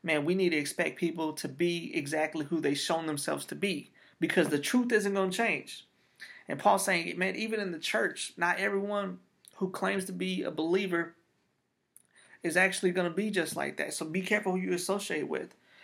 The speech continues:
And you've probably experienced this where you've had people that quote the scripture, people that go to church,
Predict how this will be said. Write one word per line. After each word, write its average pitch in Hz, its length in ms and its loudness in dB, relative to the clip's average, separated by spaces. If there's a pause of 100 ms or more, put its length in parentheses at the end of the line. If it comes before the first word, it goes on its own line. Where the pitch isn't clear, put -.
(300)
And 156 160 0
you've 220 140 -2
probably 180 260 6
experienced 175 560 0
this 143 240 -4
where 156 240 2
you've 151 200 -2
had 160 200 2
people 175 240 0
that 143 260 -2
quote 147 180 -6
the - 60 -12
scripture, 220 460 0
people 208 240 -4
that 151 140 2
go 151 100 2
to 151 60 -4
church, 214 480 4